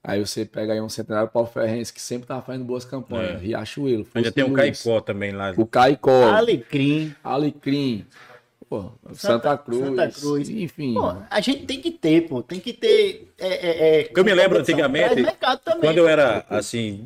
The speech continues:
Speaker 2: jovem, quando eu comecei mesmo a acompanhar futebol, assim, por influência do meu pai,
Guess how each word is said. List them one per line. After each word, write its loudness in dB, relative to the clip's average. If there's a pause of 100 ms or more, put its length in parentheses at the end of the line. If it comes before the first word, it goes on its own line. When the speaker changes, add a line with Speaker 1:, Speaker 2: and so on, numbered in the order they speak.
Speaker 2:
jovem, 2 (200)
quando 0
eu 0
comecei -2
mesmo -2
a 0
acompanhar -4
futebol, -2
assim, -6 (340)
por 0
influência -2
do -4
meu -2
pai, 0